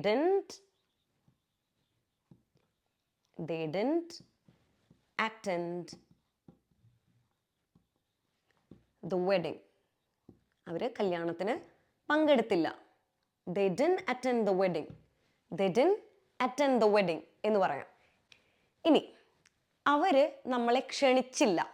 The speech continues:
ഇത് നമ്മളെങ്ങനെ പറയും? ക്ഷണിക്കുക, invite. ക്ഷണിച്ചില്ല, didn't invite. അപ്പോ അവര് നമ്മളെ ക്ഷണിച്ചില്ല എന്നെങ്ങനെ പറയും? They didn't invite us. They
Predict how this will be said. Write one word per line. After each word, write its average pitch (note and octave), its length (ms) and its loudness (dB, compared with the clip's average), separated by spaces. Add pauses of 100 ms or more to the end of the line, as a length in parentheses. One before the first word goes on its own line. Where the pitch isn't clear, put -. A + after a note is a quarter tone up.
(360)
ഇത് A#3 160 2
നമ്മളെങ്ങനെ A#3+ 420 2
പറയും? F#3 300 0 (1000)
ക്ഷണിക്കുക, A#3+ 540 0 (640)
invite. F3+ 520 0 (440)
ക്ഷണിച്ചില്ല, C4 640 0 (640)
didn't G#4 280 4 (160)
invite. E3+ 520 0 (260)
അപ്പോ C4+ 160 0 (200)
അവര് A3+ 260 2
നമ്മളെ C#4 220 -2 (100)
ക്ഷണിച്ചില്ല A#3+ 640 2 (300)
എന്നെങ്ങനെ B3 340 2
പറയും? G#3+ 280 4 (640)
They F#3 120 2 (140)
didn't F4 340 2 (560)
invite F#3+ 500 2
us. - 100 -20 (720)
They F#3+ 120 2